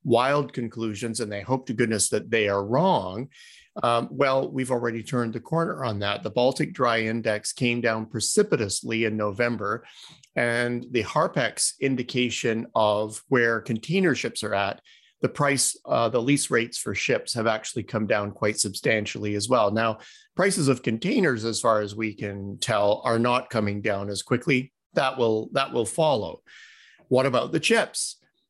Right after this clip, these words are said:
Well, it's an interesting thing. I, I, I said to you a couple of weeks back,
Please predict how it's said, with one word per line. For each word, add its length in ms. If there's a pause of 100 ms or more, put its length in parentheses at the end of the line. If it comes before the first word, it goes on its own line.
(160)
Well, 300
it's 140
an 80
interesting 480
thing. 580
I, 260
I, 300
I 60
said 300
to 80
you 140
a 80
couple 340
of 140
weeks 300
back, 480